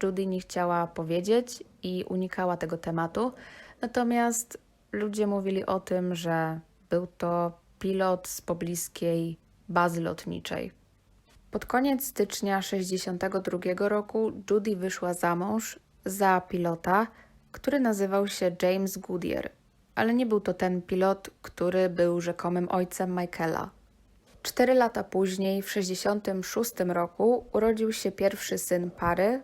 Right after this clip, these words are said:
który został nazwany James Junior. Jeszcze w tym samym roku, na znak oddania i miłości,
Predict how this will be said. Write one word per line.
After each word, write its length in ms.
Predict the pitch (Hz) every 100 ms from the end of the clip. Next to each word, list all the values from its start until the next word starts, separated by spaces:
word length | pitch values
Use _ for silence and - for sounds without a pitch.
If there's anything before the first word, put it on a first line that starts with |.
| -
który 340 | - 262 277
został 360 | 208 214 - 220
nazwany 580 | 202 185 185 180 190 185
James 420 | 175 170 180 - -
Junior. 440 | 185 180 175 - - _ _ _ _ _ _ _ -
Jeszcze 260 | 226 220 226
w 80 | -
tym 160 | 240
samym 320 | 233 214 196
roku, 500 | 190 196 202 220 226 -
na 160 | 208 196
znak 400 | 190 190 185 -
oddania 540 | - 180 175 190 202 202
i 140 | -
miłości, 840 | 180 175 175 175 - - 214 240